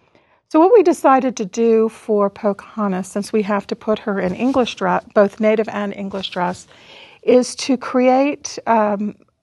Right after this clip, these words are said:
a, a, a jacket, an embroidered jacket, which are very popular in the period. They have, these embroidered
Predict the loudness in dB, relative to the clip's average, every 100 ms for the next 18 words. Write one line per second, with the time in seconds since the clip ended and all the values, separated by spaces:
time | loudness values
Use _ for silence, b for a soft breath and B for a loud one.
0 | -20 -16 -12 -12 -14 _ -12 -10 -4 -4
1 | 2 4 4 2 -4 -4 -4 -4 -2 -2
2 | -2 -4 -4 -4 -4 -6 -4 0 2 2
3 | 0 -2 2 2 2 -4 -4 -6 -10 -8
4 | -6 -4 -4 -4 0 2 2 0 _ b
5 | b b -6 -2 0 0 0 -2